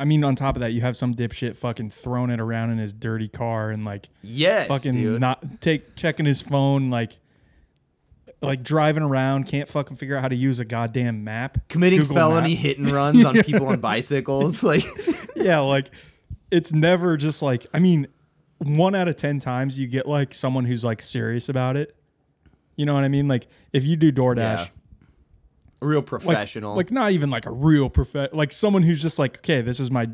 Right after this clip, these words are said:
Speaker 1: like, they treat it like it's their job. Like, they do that
Speaker 2: Yeah,
Speaker 1: in Uber.
Speaker 2: 'cause it is.
Speaker 1: Yeah, that's just, like, what they do for a job. So they're like, they take it seriously. And then you get, like,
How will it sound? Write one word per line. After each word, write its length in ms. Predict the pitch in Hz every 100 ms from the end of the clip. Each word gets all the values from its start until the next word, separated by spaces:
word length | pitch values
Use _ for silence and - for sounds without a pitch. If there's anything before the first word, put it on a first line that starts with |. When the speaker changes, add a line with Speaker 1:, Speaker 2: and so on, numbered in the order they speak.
| -
Speaker 1:
like, 120 | 135
they 100 | 139
treat 260 | 131 175 160
it 100 | 143
like 140 | 135
it's 160 | 127 -
their 160 | 117
job. 500 | 110 110 104 110 147 - _ _ -
Like, 160 | 135 143
they 100 | 139
do 160 | 139
that 280 | 123 123 127
Speaker 2:
Yeah, 40 | 131
Speaker 1:
in 40 | 120
Uber. 220 | 120 127
Speaker 2:
'cause 80 | 139
it 80 |
is. 300 | 101 80 - -
Speaker 1:
Yeah, 200 | 185 117
that's 200 | 120 131
just, 160 | 151
like, 120 | 151 131
what 100 | 135
they 80 | 127
do 120 | 131
for 140 | 135
a 60 | 120
job. 280 | 113 120 127
So 100 | 127
they're 160 | 117
like, 200 | 117 113 -
they 100 | 127
take 220 | 143 127
it 80 | 117
seriously. 560 | - 117 123 - 156 160 - - -
And 120 | 147 160
then 180 | 160
you 80 | 147
get, 220 | 135 143
like, 240 | 131 123